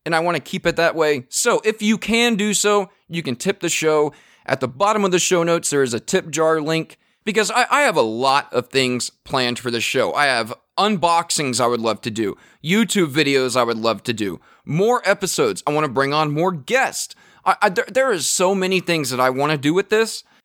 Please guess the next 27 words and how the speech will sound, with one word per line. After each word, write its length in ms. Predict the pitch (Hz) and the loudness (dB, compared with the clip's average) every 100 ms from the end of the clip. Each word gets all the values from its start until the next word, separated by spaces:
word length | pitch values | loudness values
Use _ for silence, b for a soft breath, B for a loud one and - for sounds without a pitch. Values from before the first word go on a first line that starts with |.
| _ _ - | _ _ -2
And 240 | 190 190 | 0 2
what 140 | 190 240 | 2 2
I 80 | |
will 120 | 277 233 | 2 0
do 200 | 233 254 | 0 -2
for 160 | 214 | -2
you, 160 | 202 190 | -2 0
if 180 | 180 175 | 0 0
you 160 | 180 | -4
do 240 | 139 196 233 | 0 0 0
tip, 400 | - 175 - - _ _ _ _ | -2 -2 -2 -10 _ _ _ _
send 440 | - - 226 269 | -4 0 2 2
me 120 | 302 302 | 2 0
an 80 | |
email 540 | 233 170 135 120 151 156 _ _ | 0 0 2 0 -2 -10 _ _
showing 320 | - 185 185 | -6 -2 0
me 80 | 202 | 0
that 100 | 180 | 0
you 120 | 156 | -4
tipped 220 | - 185 | -2 -4
the 60 | 220 | -2
show. 300 | - 139 127 | -2 2 2
I'll 100 | 127 | 0
probably 400 | 147 175 175 170 | 0 -2 -2 -6
see 240 | 139 156 | -4 -2
it 100 | 160 | -2
anyways, 580 | 147 120 92 87 98 - | -2 -4 -2 -4 -6 -10